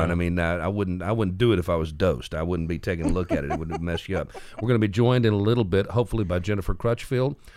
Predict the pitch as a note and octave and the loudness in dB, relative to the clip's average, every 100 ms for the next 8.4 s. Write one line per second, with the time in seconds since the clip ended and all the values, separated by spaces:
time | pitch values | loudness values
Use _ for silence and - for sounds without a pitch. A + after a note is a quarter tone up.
0 | - - - G2+ F#2 - A2 G2+ G2 G2+ | -20 -20 -6 0 0 2 0 2 4 6
1 | A2 G#2 - G#2 F#2+ - G#2+ G#2 G2+ G2 | 4 2 -4 -2 -2 -2 0 2 4 2
2 | G2+ - F#2+ F#2+ F#2 - A2+ A2 G2 F#2+ | -2 -6 -2 0 0 -2 0 0 0 0
3 | F#2+ G#2 - G2+ - - B2 B2 A#2+ - | -2 -2 -4 -4 -4 -2 0 0 -2 -4
4 | - - - - F#2+ G2 G2 G2 F#2+ - | -14 -20 -12 -2 2 2 4 2 0 -2
5 | A2 G#2 F#2+ E2 G2 G2 F#2+ G2 F#2 F#2 | 0 2 2 0 0 2 4 2 2 0
6 | F2 G#2+ F2+ F2 F2+ F#2 F#2 - F#2 F2+ | -2 -4 -2 -2 0 0 0 -2 -4 -2
7 | F2+ F#2+ F#2 G#2 G#2 G2+ - - - D#2+ | 0 0 0 0 0 -2 -10 -18 -12 -4
8 | F#2+ F#2+ G2 F#2+ | 0 2 2 0